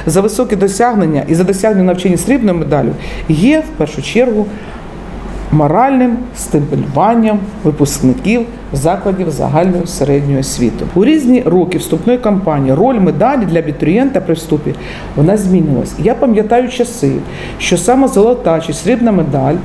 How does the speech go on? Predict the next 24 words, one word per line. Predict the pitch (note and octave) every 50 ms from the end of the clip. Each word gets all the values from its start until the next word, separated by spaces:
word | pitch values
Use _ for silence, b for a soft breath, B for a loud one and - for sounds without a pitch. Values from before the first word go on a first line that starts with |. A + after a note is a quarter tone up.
| B B B B B B -
надавала | E3 F3+ F#3+ F#3 G#3 G#3 C4 C#4+ C#4+ B3+
певні | - - - A#3+ B3+ A3 G#3 G3 F#3+
бали | F3+ C#3+ D#3+ D3 C3+ C#3 C#3 D3 G3 G3
при | - F#3
вступі, | F3+ - - - F3 F3 F3 - B3 B3 A#3+ - - - - - - - - - - -
тоді | - E3+ D#3+ F3+ G#3+
ще | G#3 - A3
називалась | G3+ F#3 F3+ E3 D#3 E3 F#3 F#3 F3+ F#3 F#3
В | E3+
Н | E3+ E3+ E3
З, | D#3+ C#3+ B2+
вищий | C#3 E3 A#3 A3 - -
навчальний | F#3 - C#3+ - E3+ E3+ E3+ E3+ D#3
заклад. | D3 D3+ C#3 - - - - B B B B B B - -
Тобто, | A3+ G#3+ - - - - B B B B B B
якщо | E3 F3+ F3 - D#4 E4
ви | C#4+ A#3
випускниця, | F#3 E3+ B3 - - A#3 A3 - - F3 D#3+ C#3+ C3+ C#3+ - - - D#3+ -
у | F3
вас | F3 G#3 A3+ G#3+ -
золота | D#3 D#3 D#3 D#3 G3 G3+
медаль, | G3+ F3 C#3+ C3+ C#3+ A#2+ B2 D3+ E3+ B B B B B B -
це | - - C4+
було, | D4 B3 A#3+ G3+ F#3+